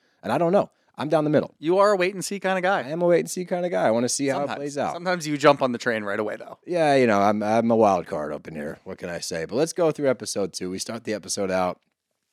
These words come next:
Speaker 1: Shep and Taylor on a dog walk, and I don't know how I feel about this.
Speaker 2: That's, I think it's producer influenced.
Speaker 1: You do?
Speaker 2: Yeah.
Speaker 1: It's producer slash Shep. Shep definitely pushed it as well, 'cause he wants this relationship, not
Speaker 2: Absolutely.
Speaker 1: romantically.
Speaker 2: He's been talking about the dogs meeting since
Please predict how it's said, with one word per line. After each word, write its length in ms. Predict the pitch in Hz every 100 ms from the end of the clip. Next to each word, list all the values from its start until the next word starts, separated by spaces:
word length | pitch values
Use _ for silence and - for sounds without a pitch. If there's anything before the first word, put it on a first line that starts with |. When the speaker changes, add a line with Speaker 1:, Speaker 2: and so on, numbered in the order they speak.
| _ _ _
Speaker 1:
Shep 280 | - 139 156
and 100 | 143
Taylor 360 | - 131 131 107
on 80 |
a 40 | 95
dog 380 | 78 92 92 82
walk, 300 | 73 71 -
and 80 |
I 80 | 98
don't 100 | 143
know 120 | 131
how 100 | 110
I 100 | 95
feel 200 | 85 82
about 260 | 76 78 -
this. 320 | 82 78 - - _ _
Speaker 2:
That's, 240 | - _ -
I 180 | 143
think 140 | 135 135
it's 100 | -
producer 500 | 117 113 - 107 - _ -
influenced. 540 | - 104 110 107 104 113
Speaker 1:
You 100 | 117
do? 460 | 87 110 170 226 185
Speaker 2:
Yeah. 220 | 95 95 _
Speaker 1:
It's 160 | 127 123
producer 540 | - 160 214 202 190
slash 600 | 147 - - 143 139 139
Shep. 460 | - - - 113 - _
Shep 320 | - - 160 -
definitely 300 | 156 131 120
pushed 280 | 107 92
it 60 | 92
as 140 | 82 85
well, 120 | 82
'cause 180 | - -
he 100 | 220
wants 260 | 165 180
this 240 | - 113 -
relationship, 460 | 87 - - -
not 160 | 185 156
Speaker 2:
Absolutely. 320 | 185 208 202
Speaker 1:
romantically. 400 | 180 - 208 -
Speaker 2:
He's 100 | 185
been 140 | 190 147
talking 280 | 165 165
about 120 | 160 156
the 80 |
dogs 320 | 135 143 156 131
meeting 260 | 123 117
since 520 | - 127 113 - -